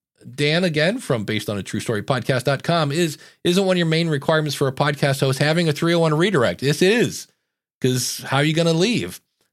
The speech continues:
So until YouTube has that, which is never, yeah, they can't be a viable podcast host. You know, they're, they're, it is definitely, it'll be interesting to watch because, uh,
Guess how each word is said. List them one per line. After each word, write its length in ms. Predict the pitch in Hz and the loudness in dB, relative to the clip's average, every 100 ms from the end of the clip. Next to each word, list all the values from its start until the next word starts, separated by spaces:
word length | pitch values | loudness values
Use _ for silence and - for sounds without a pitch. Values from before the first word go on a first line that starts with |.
| - | -2
So 140 | 151 | 0
until 220 | 143 156 | 2 2
YouTube 440 | 160 156 180 180 156 | 2 2 2 2 2
has 220 | 165 170 | 2 2
that, 280 | 120 113 117 | 2 0 -2
which 280 | 131 135 - | -2 -2 -4
is 340 | 117 123 110 | -4 -4 -4
never, 480 | 117 131 104 95 113 _ _ _ - | -2 0 0 0 -2 _ _ _ -4
yeah, 200 | 117 98 | -2 0
they 140 | 123 | -2
can't 260 | - 147 113 | -2 -2 0
be 100 | 123 | -2
a 40 | |
viable 380 | 120 113 110 113 | 2 0 0 -4
podcast 520 | 104 113 104 95 87 | -6 -6 -4 -8 -8
host. 140 | - - | -12 -4
You 100 | 156 | -2
know, 240 | 123 85 | -2 -2
they're, 240 | - 139 135 | -2 0 0
they're, 200 | 131 139 | -2 -4
it 200 | 131 160 | -2 -2
is 200 | 160 151 | -2 -4
definitely, 680 | - 143 139 139 131 127 127 _ _ _ _ _ _ _ _ - | -2 -2 0 -2 0 -2 -6 _ _ _ _ _ _ _ _ -2
it'll 120 | 196 | 0
be 160 | 208 | 0
interesting 380 | 196 233 220 185 | 0 2 2 2
to 60 | 151 | 2
watch 400 | 139 131 95 - | 4 2 0 -4
because, 640 | 131 - 139 131 123 - _ _ _ _ - | -4 0 2 2 0 -6 _ _ _ _ -4
uh, 360 | 131 123 120 | 0 4 2